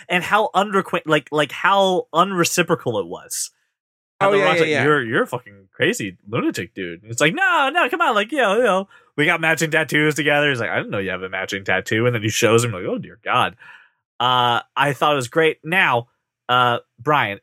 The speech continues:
Speaker 1: I, I just, I wanted to let you know I Googled something. Uh, you cannot, uh, stab somebody with a brick.
Speaker 2: I, I wasn't gonna try, but
Speaker 1: Did
Speaker 2: thank
Speaker 1: you
Speaker 2: you.
Speaker 1: stay for the stinger after this movie? 'Cause there were
Speaker 2: I stayed
Speaker 1: three.
Speaker 2: for the stingers. There was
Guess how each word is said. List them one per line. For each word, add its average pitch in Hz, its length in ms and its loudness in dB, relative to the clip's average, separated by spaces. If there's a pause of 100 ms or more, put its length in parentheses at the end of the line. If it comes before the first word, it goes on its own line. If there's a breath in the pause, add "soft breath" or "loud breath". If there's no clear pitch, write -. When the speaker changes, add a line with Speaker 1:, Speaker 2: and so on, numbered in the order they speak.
Speaker 1:
I, 123 180 0
I 120 140 2
just, 151 440 -2
I 120 60 -2
wanted 147 320 -2
to 135 140 2
let 123 160 2
you 110 80 -8
know 104 100 -2
I 104 80 -2
Googled 110 380 -4
something. 87 320 -12 (600)
Uh, 98 160 -2
you 131 220 -6
cannot, 160 880 -2 (240)
uh, 98 160 -2
stab 117 420 0
somebody 104 300 -4
with 95 160 -6
a 87 40 -12
brick. - 340 -14
Speaker 2:
I, 127 220 2
I 127 160 0
wasn't 127 340 -4
gonna 123 220 -4
try, 131 500 0
but 120 160 -10
Speaker 1:
Did 170 80 0
Speaker 2:
thank 180 140 0
Speaker 1:
you 262 80 2
Speaker 2:
you. 277 40 2
Speaker 1:
stay 202 300 2
for 196 200 0
the 165 100 2
stinger 147 540 -4
after 147 280 0
this 147 160 -12
movie? 160 240 -2
'Cause 123 180 -4
there 135 140 2
were 127 160 -2
Speaker 2:
I 127 80 -2
stayed 123 300 -2
Speaker 1:
three. 120 160 0
Speaker 2:
for 120 40 0
the 95 60 -6
stingers. 95 460 -8
There 127 180 2
was 120 340 -4